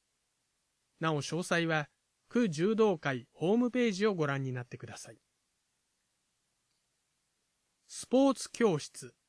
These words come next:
丸一、幼児水泳教室二。丸二、小学生水泳教室二。子供向け。日時、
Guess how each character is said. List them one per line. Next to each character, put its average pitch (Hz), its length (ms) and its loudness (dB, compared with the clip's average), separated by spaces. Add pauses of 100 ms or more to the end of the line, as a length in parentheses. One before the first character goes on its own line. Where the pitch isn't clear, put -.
(760)
丸 170 300 4
一、 175 400 -4 (500)
幼 233 240 6
児 175 160 -2
水 208 320 0
泳 226 220 4
教 190 260 2
室 - 320 -12
二。 135 260 -8 (1400)
丸 160 300 2
二、 170 220 -2 (500)
小 240 300 2
学 247 240 2
生 147 300 0
水 220 360 -2
泳 220 200 4
教 180 280 0
室 - 280 -12
二。 131 240 -8 (1200)
子 - 160 -8
供 180 260 2
向 151 120 -2
け。 - 200 -10 (1700)
日 185 260 -2
時、 143 220 -8